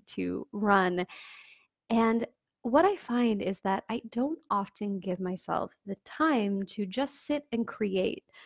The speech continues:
um, unless it's, you know, like a podcast like this or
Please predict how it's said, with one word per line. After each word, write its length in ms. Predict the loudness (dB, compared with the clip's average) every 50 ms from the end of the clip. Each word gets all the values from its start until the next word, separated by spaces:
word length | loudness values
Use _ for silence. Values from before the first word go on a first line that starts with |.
| -20 -20 -20 -4 0
um, 180 | 2 2 2 4 4
unless 340 | 8 10 10 10 10 8 2
it's, 140 | -8 -2 2
you 80 | 4 6
know, 140 | 6 6
like 240 | 6 6 4 4 2
a 60 | 0
podcast 540 | 4 8 8 8 8 8 6 4 4 4 0
like 140 | -8 -10 0 _
this 320 | 8 8 8 8 6 0 -6 -2
or 500 | 0 2 4 4 4 4 2 2 0 -4